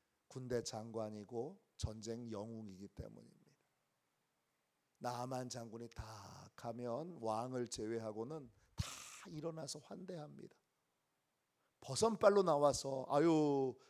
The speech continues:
우리 전쟁 영웅 오셨습니까?" 합니다. 그런데 내다보지도 않고 쳐다보지도 않고 환영한다고 인사도 한 번 안 하고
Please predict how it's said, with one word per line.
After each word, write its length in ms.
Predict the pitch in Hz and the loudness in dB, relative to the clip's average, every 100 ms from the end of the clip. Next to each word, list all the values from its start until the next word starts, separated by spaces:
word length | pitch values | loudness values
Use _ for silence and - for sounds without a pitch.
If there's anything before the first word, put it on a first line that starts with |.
| _ | _
우리 160 | 123 | -8
전쟁 580 | 120 123 127 120 120 120 | -4 -4 0 0 0 -2
영웅 460 | 113 120 120 107 101 _ _ _ | -2 -2 -4 -8 -12 _ _ _
오셨습니까?" 1300 | 123 120 135 - 131 131 - 147 131 135 - - _ - | -6 -6 -6 -6 -8 -14 -10 -10 -10 -14 -20 -20 _ -20
합니다. 340 | 180 156 - _ _ _ _ _ _ _ _ _ _ _ _ | -16 -16 -18 _ _ _ _ _ _ _ _ _ _ _ _
그런데 500 | - 208 220 208 180 _ _ _ - | -10 -4 -2 -4 -8 _ _ _ -8
내다보지도 800 | 139 170 208 220 208 202 190 196 | 0 4 4 4 2 0 0 -2
않고 340 | 185 180 185 | -2 -6 -10
쳐다보지도 800 | - - - - - - - - | -10 -10 -8 -6 -6 -8 -10 -12
않고 380 | - - - 160 _ _ _ _ _ _ _ _ _ _ _ _ _ _ _ _ | -12 -14 -20 -20 _ _ _ _ _ _ _ _ _ _ _ _ _ _ _ _
환영한다고 1040 | - 214 226 214 220 202 180 185 180 185 170 | -2 4 8 8 10 10 8 8 6 4 2
인사도 560 | 175 226 233 240 226 | 0 2 6 8 10
한 160 | 202 202 | 8 6
번 120 | 202 | 2
안 160 | 185 165 | 2 2
하고 400 | 170 160 151 | 0 0 0